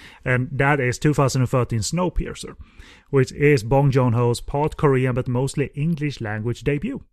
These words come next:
Set on, I, I don't know if it's a Korean American co-production,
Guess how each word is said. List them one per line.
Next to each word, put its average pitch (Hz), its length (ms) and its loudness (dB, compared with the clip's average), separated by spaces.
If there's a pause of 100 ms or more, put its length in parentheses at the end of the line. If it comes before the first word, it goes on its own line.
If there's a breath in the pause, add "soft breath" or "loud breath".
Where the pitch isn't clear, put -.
(120)
Set - 520 -6
on, 123 280 0
I, 127 200 -4
I 135 40 -2
don't 143 160 2
know 131 100 2
if 117 180 0
it's 113 120 -2
a 113 40 -8
Korean 110 560 -4 (520)
American 123 460 -2
co-production, 117 640 -6